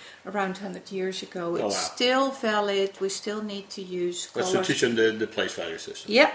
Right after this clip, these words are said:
Speaker 1: and the kids love it. They
Speaker 2: Good.
Speaker 1: take to it, and then gradually, like they say in this post, you can wean them from the colors so that they are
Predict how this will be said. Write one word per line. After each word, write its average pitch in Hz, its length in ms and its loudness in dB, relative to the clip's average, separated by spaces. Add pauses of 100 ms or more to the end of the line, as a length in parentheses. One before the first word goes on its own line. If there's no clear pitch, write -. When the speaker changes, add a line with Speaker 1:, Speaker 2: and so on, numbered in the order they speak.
Speaker 1:
and 196 120 -2
the 185 60 -2
kids 202 340 -2
love 311 280 4
it. 339 260 2 (160)
They 202 200 6
Speaker 2:
Good. - 80 -4
Speaker 1:
take 294 420 4
to 277 160 2
it, 247 260 2
and 202 160 -4
then 185 320 -2 (320)
gradually, 226 840 6
like 180 280 -2
they 190 120 0
say 214 280 0
in 202 280 -4
this 185 260 -2
post, 190 540 2
you 202 40 -8
can 190 300 -8
wean 202 240 -4
them 180 180 -4
from 185 260 -6
the 170 60 -4
colors 220 540 2
so 202 220 -2
that 185 240 -4
they 180 220 -2
are 180 120 -2